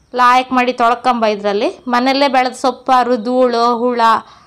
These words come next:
ಎಲ್ಲ ಇರುತ್ತೆ. ಸ-, ಹಂಗಾಗಿ ಸರಿ ನೀರು ಹಿಡ್ದು ಲಾಯಕ್ ಮಾಡಿ ತೊಳ್ಕೊಳ್ಕು. ಬೇಕಾದ್ರೆ ಸ್ವಲ್ಪ ಅರಿಶಿನ, ಉಪ್ಪೆಲ್ಲ ಹಾಕಿ ನೆನೆಸಿ ಇಟ್ರೆ ಹುಳ ಗಿಳ ಎಲ್ಲ ಇದ್ರೆ ಹೊರಟೋತು. ಇದಕ್ಕೆ ಅಂತ ಹುಳ ಇನ್ನೂ ಬೀಳಲಿಲ್ಲ, ಹಂಗಾಗಿ ನಾನು ಬರೀ ನೀರಲ್ಲೇ ತೊಳ್ಕೊಂತ ಇದ್ದೆ.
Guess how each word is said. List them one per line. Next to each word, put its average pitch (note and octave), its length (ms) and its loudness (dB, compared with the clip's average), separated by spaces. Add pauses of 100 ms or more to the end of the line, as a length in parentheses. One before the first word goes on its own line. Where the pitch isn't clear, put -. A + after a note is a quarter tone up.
(360)
ಎಲ್ಲ C4+ 180 -2
ಇರುತ್ತೆ. B3+ 480 -2
ಸ-, G3+ 200 -6
ಹಂಗಾಗಿ A3+ 500 0
ಸರಿ A#3 400 -4
ನೀರು A3+ 280 -4
ಹಿಡ್ದು A3 280 -4
ಲಾಯಕ್ G#3 360 0
ಮಾಡಿ G#3+ 220 -4
ತೊಳ್ಕೊಳ್ಕು. A3 600 -2 (1400)
ಬೇಕಾದ್ರೆ D#4+ 460 0
ಸ್ವಲ್ಪ D#4 400 0
ಅರಿಶಿನ, D4+ 420 0
ಉಪ್ಪೆಲ್ಲ C#4+ 460 0
ಹಾಕಿ C4+ 360 2
ನೆನೆಸಿ C4+ 360 -2
ಇಟ್ರೆ C4+ 280 -2
ಹುಳ C4+ 260 0
ಗಿಳ B3 240 -2
ಎಲ್ಲ A#3 140 0
ಇದ್ರೆ A#3 360 -2 (500)
ಹೊರಟೋತು. C4 480 0
ಇದಕ್ಕೆ A#3 220 -6
ಅಂತ B3+ 240 -2
ಹುಳ B3+ 180 0
ಇನ್ನೂ C4+ 280 0
ಬೀಳಲಿಲ್ಲ, B3 540 0 (720)
ಹಂಗಾಗಿ C4+ 280 -2
ನಾನು B3+ 220 -2
ಬರೀ B3 260 -2
ನೀರಲ್ಲೇ B3 520 -2
ತೊಳ್ಕೊಂತ G#3 580 -4
ಇದ್ದೆ. F#3+ 320 -4